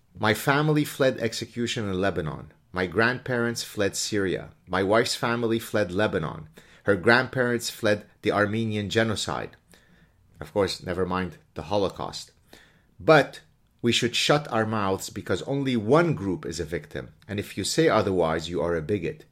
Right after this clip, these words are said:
Shut up, Jew. The reality is that I've experienced more horror on a given Tuesday in my childhood than most of the Twitter outrage ha-,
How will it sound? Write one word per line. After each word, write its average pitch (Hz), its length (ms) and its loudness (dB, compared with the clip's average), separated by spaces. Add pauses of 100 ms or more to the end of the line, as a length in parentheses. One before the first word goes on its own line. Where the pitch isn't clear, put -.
Shut 151 280 4
up, 87 160 2
Jew. 101 380 -4 (720)
The 104 140 2
reality 123 680 6
is 95 220 2
that 98 120 2
I've 95 140 2
experienced 123 680 -4
more 131 300 2
horror 98 500 4 (260)
on 107 160 0
a 98 60 2
given 131 440 0
Tuesday 90 800 -4
in 90 100 -8
my 92 160 -2
childhood 82 680 -2 (300)
than 101 180 0 (160)
most 151 240 -2
of 113 120 0
the 107 100 0
Twitter 123 420 0
outrage 101 560 -2
ha-, - 220 -14